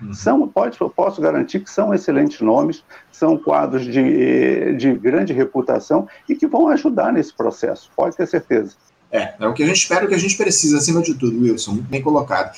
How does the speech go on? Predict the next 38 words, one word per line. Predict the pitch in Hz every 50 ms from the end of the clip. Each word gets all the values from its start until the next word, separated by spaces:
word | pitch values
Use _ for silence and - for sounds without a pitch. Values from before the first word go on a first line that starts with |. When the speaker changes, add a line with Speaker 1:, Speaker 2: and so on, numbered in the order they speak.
| - -
Speaker 1:
Agora, | - 262 254 247 240
pra | 226 233
gente | 220 220 254 254 - 247
encerrar | 214 - 208 190 196
aqui | 190 190 196
o |
nosso | 180 175 165 - -
papo, | - 185 196 - 185
Wilson, | 151 135 131 127 127 - 160
eu | 170
queria | - 202 226
que | 226
você | - - 247
convidasse | - 294 311 294 302 220 147 156 170 175 165 - -
aqui | 131 131 - - 156 156 - - _ _ _ _ _ -
os | 143 127 131
nossos | 135 147 151 143 147 151 139
espectadores | - - 156 - - 139 123 156 190 202 202
e | 247
falasse | - 220 214 240 240 - 240
um | 220
pouquinho, | - 175 - - - 220 254 254 196 131 - - - _ _ _ _ -
eh, | - 180 180 185 180 180
sobre | - - 233 339 349
essa | 311 - - - 349
live | 180 165 220 254 269 240 165 151 147 147
que | 147
vai | 160 165
acontecer | 170 - 180 170 - 147 135 - - 180 175 127 - - _ _ _ _
no | - 135 135
dia | 131 165 165
de | 165 165
amanhã, | 170 151 135 127 - 170 170
que | -
tá, | - 160 156 156 135 143
que | 143 -
é | 147 143 139 117 -
intitulada | 143 135 139 180 170 - 160 160 170 180 - - 170 170 - - -